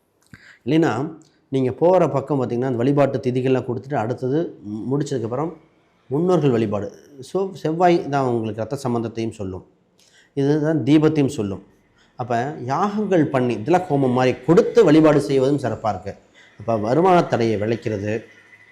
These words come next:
வருமானத்துக்காக கண் திருஷ்டி சம்பந்தப்பட்டதும் விலகுகிறது. ரெண்டாம் இடம் தான் கண் திருஷ்டி. ரெண்டு, ஆறு சம்பந்தப்பட்டு, அதை பகை கிரகங்கள் பார்க்கும் பொழுது, அது ராகுவோ கேதுவோ சம்பந்தப்பட்ட திருஷ்டி தோஷம் வேலை செய்கிறது.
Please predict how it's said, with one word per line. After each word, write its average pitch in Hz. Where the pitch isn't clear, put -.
வருமானத்துக்காக 143
கண் 160
திருஷ்டி 165
சம்பந்தப்பட்டதும் 127
விலகுகிறது. 104
ரெண்டாம் 131
இடம் 127
தான் 127
கண் 117
திருஷ்டி. 117
ரெண்டு, 127
ஆறு 117
சம்பந்தப்பட்டு, 117
அதை 113
பகை 117
கிரகங்கள் 117
பார்க்கும் 110
பொழுது, 110
அது 117
ராகுவோ 120
கேதுவோ 117
சம்பந்தப்பட்ட 113
திருஷ்டி 117
தோஷம் 117
வேலை 117
செய்கிறது. 104